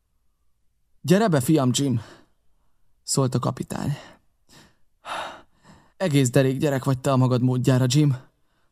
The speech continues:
De nem hiszem, hogy még egyszer elmennék veled a tengerre. Nagyon kivételes helyzetet foglalnál el az én szememben. Mi az? Maga is itt van, John Silver.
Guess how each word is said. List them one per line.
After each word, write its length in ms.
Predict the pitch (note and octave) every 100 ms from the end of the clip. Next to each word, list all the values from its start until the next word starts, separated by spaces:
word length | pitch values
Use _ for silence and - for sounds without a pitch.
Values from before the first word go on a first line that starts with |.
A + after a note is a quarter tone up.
| _ _ _ _ _ _ _
De 200 | E3 F3
nem 160 | G3 D#3
hiszem, 300 | B2 B2 A2+
hogy 160 | A#2+
még 180 | A#2 A#2+
egyszer 280 | A#2 - C3+
elmennék 440 | A#2+ A#2+ B2 C3
veled 260 | C3 C#3 C3+
a 40 |
tengerre. 720 | C3 B2+ B2+ C3 B2+ B2+ - _ _ - - - _ _ _ _ _ _
Nagyon 400 | - A3+ C#3 B2
kivételes 580 | C3+ A#2+ A2 A#2+ A2+ -
helyzetet 400 | B2+ A2+ B2 B2
foglalnál 540 | C3 B2 A#2 A#2 A#2+
el 120 | A#2+
az 120 | A#2+
én 120 | B2 A#2+
szememben. 600 | - B2+ A#2+ - C3+ B2+ - _ _ _ - - _ _ _ _ _
Mi 160 | C4 E3
az? 220 | A#2+ - -
Maga 300 | D4+ C#4+ B3+
is 140 | F3+ E3+
itt 120 | B2+
van, 140 | C3 A#2+
John 180 | B2
Silver. 640 | A2+ - - A1+ - -